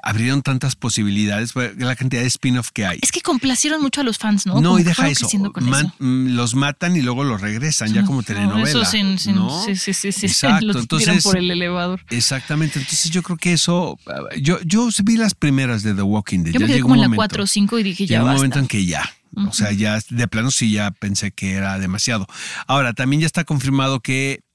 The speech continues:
Speaker 1: en las que, eh, va a haber más temporadas, o sea, no solamente, la segunda no va a ser la dos.
Speaker 2: Sí, no, no, van a dividir el
Speaker 1: Es
Speaker 2: segundo
Speaker 1: correcto,
Speaker 2: videojuego.
Speaker 1: y no
Speaker 2: Ujú.
Speaker 1: saben si lo van a dividir en dos partes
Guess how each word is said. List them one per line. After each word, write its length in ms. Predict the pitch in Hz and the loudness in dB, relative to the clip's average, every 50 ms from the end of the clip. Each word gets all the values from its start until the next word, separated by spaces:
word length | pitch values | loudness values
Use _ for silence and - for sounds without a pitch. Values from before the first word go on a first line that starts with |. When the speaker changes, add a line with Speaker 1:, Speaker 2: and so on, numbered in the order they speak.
| _ _ _ _ _ - | _ _ _ _ _ -6
Speaker 1:
en 160 | 117 117 120 | -2 0 0
las 200 | 117 113 110 - | 0 0 0 -2
que, 180 | - 120 117 - - | -2 -4 -8 -6 -6
eh, 80 | 113 110 | -8 -6
va 160 | 104 110 120 | -4 -2 -2
a 40 | 120 | 0
haber 100 | 139 147 | 0 2
más 280 | 143 127 120 117 110 | 2 2 2 0 -2
temporadas, 600 | - - 123 107 - 117 110 110 110 107 101 95 - | -2 -2 -2 -2 -2 -2 0 0 0 0 -2 -2 -2
o 60 | 104 | -2
sea, 100 | 101 110 | 0 0
no 140 | 110 113 113 | 0 0 0
solamente, 580 | - 131 123 123 123 123 123 117 - - - - - - - - - | 0 0 0 2 2 2 0 -2 -4 -8 -16 -14 -12 -12 -12 -10 -6
la 100 | - 120 | -2 0
segunda 380 | 117 - 139 127 139 151 156 151 | 0 2 2 2 2 2 2 2
no 100 | 139 135 | 2 2
va 60 | 131 | 2
a 40 | 120 | 0
ser 140 | - 139 120 | 0 0 0
la 160 | 120 120 120 | 0 0 -2
dos. 360 | 113 120 120 - - - - - | 0 -2 -2 -2 -2 -2 -2 0
Speaker 2:
Sí, 180 | - 226 220 | 0 2 2
no, 100 | 214 214 | 4 4
no, 120 | 208 208 202 | 2 2 2
van 160 | 208 214 226 | 2 2 2
a 40 | 226 | 0
dividir 360 | 220 208 190 185 196 202 196 | 0 0 0 0 0 0 0
el 20 | |
Speaker 1:
Es 60 | 160 | 2
Speaker 2:
segundo 260 | 123 127 - 202 202 - | 2 4 4 4 4 4
Speaker 1:
correcto, 220 | 139 139 - 135 | 4 2 2 2
Speaker 2:
videojuego. 400 | 135 135 131 - 98 - 113 107 - | 0 0 0 0 0 0 -2 -2 0
Speaker 1:
y 120 | 139 139 | 2 4
no 140 | 139 143 156 | 6 6 6
Speaker 2:
Ujú. 40 | - | 6
Speaker 1:
saben 380 | 202 - 180 170 151 151 160 160 | 6 4 2 0 0 0 -2 -2
si 160 | - - 135 | 0 0 0
lo 100 | 120 113 | 0 0
van 160 | 107 113 120 127 | 0 0 0 0
a 80 | 135 131 | 0 0
dividir 600 | 123 117 107 110 110 107 101 107 113 120 123 117 | 0 0 0 2 2 2 2 2 2 2 2 2
en 200 | 113 113 110 110 | 2 2 2 2
dos 240 | 107 123 131 135 - | 2 0 -2 -2 -2
partes 580 | - - 131 127 120 - - 127 139 156 - | -2 -2 -2 -2 -2 -4 -4 -4 -4 -2 -4